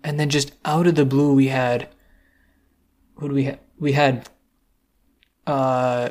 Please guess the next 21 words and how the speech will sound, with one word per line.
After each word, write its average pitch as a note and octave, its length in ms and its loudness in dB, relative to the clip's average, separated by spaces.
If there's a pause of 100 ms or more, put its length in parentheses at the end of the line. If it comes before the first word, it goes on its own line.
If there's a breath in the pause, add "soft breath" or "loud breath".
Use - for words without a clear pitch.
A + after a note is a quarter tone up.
we C#3 80 -4
had C#3 200 -2
Kobe C#3 340 0
Bryant E3 800 0 (1400)
and C3 380 -4
his A#2 240 -6
daughter C#3+ 560 4
and C3 180 0
those B2 180 -2
seven C#3+ 560 0
other C#3 240 2
people C#3 380 -2
on B2+ 140 -4
the B2 80 -4
plane, D3+ 720 -4 (220)
like, B2 200 -12
the B2+ 80 -6
businessmen B2+ 960 -4
and A#2 260 -12 (560 soft breath)
their C#3+ 320 4
family, D3+ 720 0